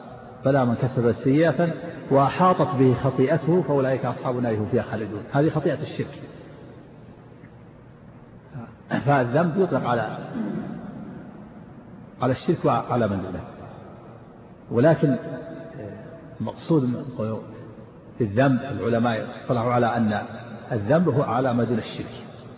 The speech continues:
ما دون الشرك لا يكفر إلا إذا استحل، إذا استحل الكبيرة، وكانت أمرا معلوم من الدين بالضرورة. إذا كان هذا الذنب معلوم من الدين بالضرورة واستحله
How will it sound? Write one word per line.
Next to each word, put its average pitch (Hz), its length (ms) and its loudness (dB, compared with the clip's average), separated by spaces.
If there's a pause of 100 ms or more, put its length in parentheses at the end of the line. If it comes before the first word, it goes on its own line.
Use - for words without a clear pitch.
(320)
ما 117 120 2
دون 170 180 6
الشرك 170 380 2
لا 180 160 6
يكفر 185 300 2 (140)
إلا 170 200 4
إذا 143 140 4
استحل، 139 480 0 (460)
إذا 131 60 0
استحل - 320 -2
الكبيرة، 104 420 0 (480)
وكانت 135 280 2
أمرا 143 200 4
معلوم 120 320 4
من 120 60 6
الدين 117 260 4
بالضرورة. 123 540 4
إذا 113 160 0
كان 123 160 2
هذا 127 180 4
الذنب 120 280 4
معلوم 139 240 6
من 127 100 4
الدين 131 260 4
بالضرورة 143 500 6
واستحله 151 600 2